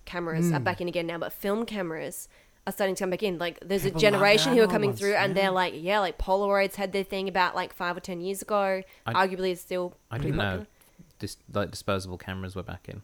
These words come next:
Speaker 1: Yeah, disposable
Speaker 2: Yeah, yeah,
Speaker 1: cameras are
Speaker 2: yeah.
Speaker 1: really, are getting
Speaker 3: Okay.
Speaker 1: really big.
Speaker 2: Polaroid cameras, they've
Speaker 1: Polaroid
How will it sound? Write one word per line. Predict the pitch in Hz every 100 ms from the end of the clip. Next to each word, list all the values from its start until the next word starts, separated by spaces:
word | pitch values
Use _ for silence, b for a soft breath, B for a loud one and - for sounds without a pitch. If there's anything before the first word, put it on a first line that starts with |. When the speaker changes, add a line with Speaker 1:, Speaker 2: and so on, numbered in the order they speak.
| -
Speaker 1:
Yeah, | 254 349 294
disposable | - 139 247
Speaker 2:
Yeah, | 254
yeah, | 214
Speaker 1:
cameras | 240 254 214
are |
Speaker 2:
yeah. | 190
Speaker 1:
really, | 208 208
are | 208
getting | 214 208
Speaker 3:
Okay. | 190
Speaker 1:
really | 202 180
big. | -
Speaker 2:
Polaroid | 180 190 185 185
cameras, | 175 165 190 262 -
they've | 151
Speaker 1:
Polaroid | 254